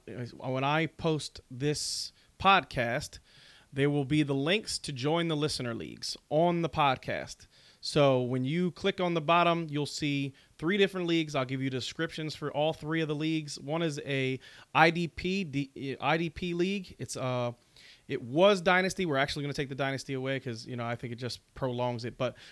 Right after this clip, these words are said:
we'll just do a, a Dynasty league, a, a, a regular I D P league. Then we're gonna do a twelve-team Dynasty league,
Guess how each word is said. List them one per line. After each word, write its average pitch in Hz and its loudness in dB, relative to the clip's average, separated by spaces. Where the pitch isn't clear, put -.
we'll 139 -2
just 139 -2
do 143 2
a, 123 0
a 120 -2
Dynasty 151 0
league, 147 -4
a, 131 0
a, 131 -2
a 123 -4
regular 170 2
I 151 4
D 156 -2
P 139 -4
league. 120 -4
Then 143 0
we're 151 0
gonna 151 0
do 143 0
a 135 0
twelve-team 165 0
Dynasty 156 2
league, 120 -4